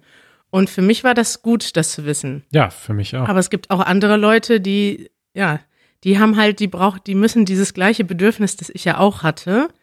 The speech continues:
Speaker 1: zu verstehen, was passiert, die, äh, befriedigen das halt anders sozusagen, ne?
Speaker 2: Ja.
Speaker 1: Und da ist das zum Beispiel dann dieses Gefühl, einer kleinen Gemeinschaft anzugehören, die die Wahrheit kennen.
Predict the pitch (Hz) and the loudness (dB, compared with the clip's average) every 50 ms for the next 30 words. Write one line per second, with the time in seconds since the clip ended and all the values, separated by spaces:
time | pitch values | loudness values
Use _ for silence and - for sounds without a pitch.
0 | _ _ _ _ _ _ _ _ - - 190 - - 185 - - - 214 214 208 | _ _ _ _ _ _ _ _ -10 -8 -6 -4 -4 -4 -2 0 2 2 4 4
1 | 175 180 - - - 165 - - - 208 185 165 175 185 - _ _ _ _ _ | 2 0 0 -2 -6 -8 -8 -4 -2 0 2 2 2 0 -4 _ _ _ _ _
2 | _ _ _ _ - 190 196 208 208 214 214 220 226 - - - 202 208 208 208 | _ _ _ _ -4 0 2 4 4 4 4 4 2 0 -2 -4 -2 0 0 0
3 | 202 196 208 208 - - - 220 226 233 247 240 233 233 220 214 214 - - - | 0 -2 -4 -10 -8 -4 0 0 2 2 2 2 2 4 2 2 0 -2 -6 -10
4 | - _ - 196 202 208 208 - - _ - 214 247 226 170 120 120 135 - - | -12 _ -6 -4 -2 -2 -4 -6 -12 _ 0 2 2 4 2 2 -2 -4 -6 -8
5 | - - _ _ - 165 151 151 - - 147 135 135 131 131 127 131 131 139 180 | -10 -14 _ _ -2 -2 -2 -2 -4 -8 -8 -6 -6 -6 -6 -6 -8 -6 -6 -4
6 | 202 107 165 170 180 - - - - 160 160 165 165 180 - - 196 - - 202 | -4 -2 -2 -2 -2 -4 -6 -6 -4 -2 -2 -2 -2 -4 -2 -2 -4 -2 0 0
7 | 196 185 185 190 190 - - 202 196 180 190 185 190 196 202 - _ _ _ _ | 2 4 4 2 2 0 0 0 0 2 2 2 4 4 2 0 _ _ _ _
8 | _ - 190 185 202 202 - - - - - - 214 220 247 240 - 151 180 175 | _ -2 0 2 2 0 -2 -4 -8 -10 -8 -4 0 2 2 2 2 2 0 0
9 | 170 - - - 180 180 196 214 220 214 190 170 165 165 175 208 247 - - 190 | -2 -2 -2 -2 0 2 2 2 2 2 2 2 2 2 2 2 2 0 -2 -6
10 | - - - 160 165 160 - - 170 165 160 160 160 151 156 175 208 220 - _ | -10 -8 -6 -6 -6 -6 -6 -6 -4 -2 0 0 0 0 0 0 -2 -2 -4 _
11 | _ _ _ _ - 185 170 175 156 147 160 175 202 202 202 165 - - - - | _ _ _ _ -2 -2 0 0 0 2 2 2 4 2 2 0 -2 -6 -8 -6
12 | 151 139 139 151 185 220 | -4 -2 -2 -2 -2 -4